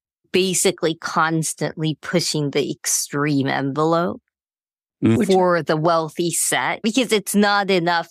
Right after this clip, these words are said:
Speaker 1: to be like, "Oh, I took a summer in whatever fancy resort." That's no longer bragging rights. That there is this element of, "I went to space. I went to the bottom of the ocean.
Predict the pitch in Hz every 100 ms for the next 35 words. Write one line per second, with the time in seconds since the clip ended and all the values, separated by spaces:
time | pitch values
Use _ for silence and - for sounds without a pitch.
0 | - 165 175 165 156 147 - 220 214 190
1 | 139 135 160 143 - 160 139 135 139 139
2 | 131 123 123 - 139 135 127 117 131 135
3 | - - 127 117 151 131 147 147 139 143
4 | 139 139 - - _ _ _ - 151 143
5 | - 156 143 135 139 135 143 - 160 123
6 | 131 - - - - - _ - - -
7 | - 143 139 135 - 151 - - 185 190
8 | 147 135 - - 269 349 190 143 139 -
9 | 202 - - - 311 311 151 - - -
10 | - - - - 294 165 143 - 180 151
11 | _ 151 131 139 165 170 175 - 196 214
12 | 302 - -